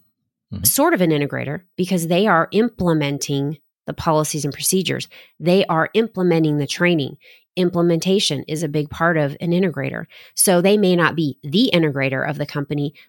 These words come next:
Speaker 2: but they're some portion of integrating.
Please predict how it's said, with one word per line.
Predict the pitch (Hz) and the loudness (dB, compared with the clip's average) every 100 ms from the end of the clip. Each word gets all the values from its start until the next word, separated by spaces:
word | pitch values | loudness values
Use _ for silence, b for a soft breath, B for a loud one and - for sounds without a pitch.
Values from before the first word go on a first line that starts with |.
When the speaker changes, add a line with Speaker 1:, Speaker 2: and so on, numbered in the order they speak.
| _ | _
Speaker 2:
but | 165 - | -4 0
they're | 165 160 156 - _ _ _ - | 0 0 0 -6 _ _ _ -20
some | 180 - 196 180 | -10 -2 0 0
portion | - 202 196 175 | 0 0 2 0
of | 147 123 | 0 0
integrating. | 156 147 139 127 117 | -2 -2 -2 -2 -4